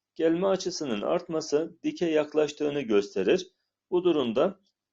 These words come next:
gölge boyunun azalması gerekir. Burada artmıştır. Bu da yanlıştır. Buna göre de cevabımız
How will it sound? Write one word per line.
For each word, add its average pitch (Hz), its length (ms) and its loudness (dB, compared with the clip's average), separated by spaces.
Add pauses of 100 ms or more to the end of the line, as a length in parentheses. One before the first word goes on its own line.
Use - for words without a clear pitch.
(120)
gölge 123 400 2
boyunun 156 340 0
azalması 143 640 0
gerekir. 127 540 0
Burada 151 520 2 (280)
artmıştır. 139 800 -2
Bu - 140 -6
da 120 80 2
yanlıştır. 107 640 0 (340)
Buna 156 160 -2
göre 123 280 2
de - 100 0
cevabımız 147 720 -2